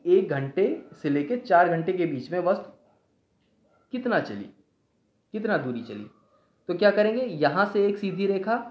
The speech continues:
ऊपर मिला देंगे और यहाँ से एक सीधी रेखा ऊपर मिला देंगे। तो अब क्या बन गया? अब हमारा बन गया एक चतुर्भुज।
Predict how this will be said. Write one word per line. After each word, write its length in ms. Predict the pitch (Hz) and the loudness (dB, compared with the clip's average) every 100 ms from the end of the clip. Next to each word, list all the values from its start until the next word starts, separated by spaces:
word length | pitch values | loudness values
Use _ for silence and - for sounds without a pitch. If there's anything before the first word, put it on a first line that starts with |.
| - | -12
ऊपर 260 | 156 185 185 | -4 -2 0
मिला 220 | 190 185 | 2 0
देंगे 280 | 190 208 240 - | 0 -4 -6 -4
और 140 | 160 151 | -2 -2
यहाँ 200 | 143 147 | -2 -4
से 180 | 180 180 | -2 -2
एक 80 | |
सीधी 260 | 175 151 135 | -2 -6 -4
रेखा 240 | 131 131 196 | -4 -2 -2
ऊपर 240 | 147 123 | 0 -2
मिला 220 | 110 110 | -4 -8
देंगे। 220 | 95 208 | -10 -14
तो 160 | - 180 | -8 -2
अब 140 | 180 180 | -2 0
क्या 120 | 185 | 0
बन 120 | 180 | 0
गया? 240 | 185 240 240 - _ _ | 0 -4 -6 -18 _ _
अब 100 | 139 | -2
हमारा 300 | 151 156 160 | 0 4 4
बन 200 | 156 156 | 4 2
गया 140 | 151 160 | 2 0
एक 240 | 208 143 | 0 -4
चतुर्भुज। 640 | - 147 - 123 110 107 | -4 -4 -2 -4 -4 -8